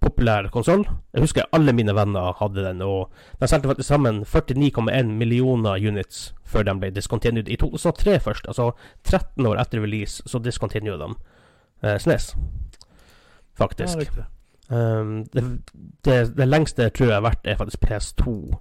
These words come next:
Speaker 1: maybe, for den solgte veldig lenge, blant annet, eh, Sør-Amerika.
Speaker 2: Åh, jeg gle-, gleder meg til å prate om den.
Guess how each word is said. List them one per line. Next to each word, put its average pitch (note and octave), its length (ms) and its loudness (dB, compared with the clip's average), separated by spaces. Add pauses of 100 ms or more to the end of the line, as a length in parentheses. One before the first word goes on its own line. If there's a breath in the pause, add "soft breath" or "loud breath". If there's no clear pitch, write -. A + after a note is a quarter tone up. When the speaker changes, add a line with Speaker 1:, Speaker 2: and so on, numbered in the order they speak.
(380)
Speaker 1:
maybe, G2+ 500 -2
for - 120 -2
den A2 60 -2
solgte A#2 340 -2
veldig A#2+ 380 2
lenge, G#2 220 -2
blant G#2 160 -4
annet, A2 340 -4
eh, G#2+ 640 -4 (240 loud breath)
Sør-Amerika. G#2+ 480 -2
Speaker 2:
Åh, G2 80 -8
jeg - 80 -8
gle-, A#2 200 -10
gleder B2 280 -6
meg A#2 80 -8
til A#2 80 -14
å - 60 -12
prate B2 240 -4
om A2+ 80 -4
den. A#2 160 -2